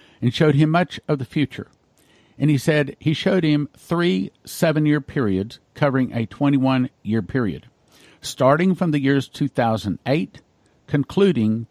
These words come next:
to the years twenty twenty. Now, part of this lines up, part of it doesn't line up. And that's the reason I'm saying, matter of fact, I'm gonna say it again, I'm not saying anything is going to happen in the month of April.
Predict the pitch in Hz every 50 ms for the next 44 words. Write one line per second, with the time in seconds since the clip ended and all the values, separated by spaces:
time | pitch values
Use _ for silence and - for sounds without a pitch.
0 | - - 147 135 123 127 127 127 123 123 127 127 120 - _ _ _ _ _ _
1 | - - 131 123 117 117 117 107 - _ _ - - 135 139 123 92 - - _
2 | _ _ _ _ _ _ _ _ - - 113 - - - 160 175 180 202 - -
3 | 180 170 165 160 156 - 160 156 156 147 - _ _ _ _ _ _ _ _ _
4 | _ - - 113 117 123 147 147 127 120 117 151 151 143 113 113 - 101 101 95
5 | 90 87 78 80 - _ - _ _ _ _ _ - _ _ _ _ - 107 113
6 | 123 143 139 - 165 160 160 143 143 147 147 143 131 - - 156 139 120 110 104
7 | 107 117 131 - _ _ _ _ _ _ _ _ - - 98 110 113 - 135 127
8 | 123 120 123 120 117 - - 139 131 135 147 147 170 156 131 123 135 165 165 _
9 | _ _ _ _ _ _ _ _ _ - 113 110 110 107 107 113 120 131 147 165
10 | - - - - - 190 160 143 131 123 120 127 127 - 196 233 240 214 151 110
11 | - - 87 - - - - _ _ - - 113 - - 120 120 120 110 113 98
12 | 131 131 117 - - 101 101 117 _ _ _ _ _ _ _ _ - 120 120 110
13 | 110 113 117 113 - 104 110 101 95 - - 87 -